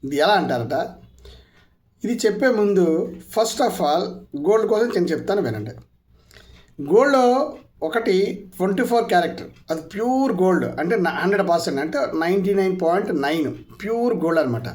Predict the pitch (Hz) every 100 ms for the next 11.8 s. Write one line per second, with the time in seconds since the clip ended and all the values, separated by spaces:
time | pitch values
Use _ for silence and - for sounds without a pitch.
0 | - - - - 185 196 - 214 214 247
1 | 220 185 185 - 220 190 175 180 180 -
2 | - 165 226 196 185 226 214 214 269 349
3 | - 165 175 160 117 - - - - -
4 | - - - 170 208 226 226 220 196 190
5 | 202 202 165 185 180 - - - - -
6 | - - - - 226 208 254 254 254 -
7 | - - 254 262 175 - - - 127 156
8 | 202 269 254 240 233 233 240 233 214 247
9 | 247 233 226 226 - - 156 160 226 247
10 | 190 170 208 - - - - - 139 175
11 | 196 - 160 175 196 180 123 98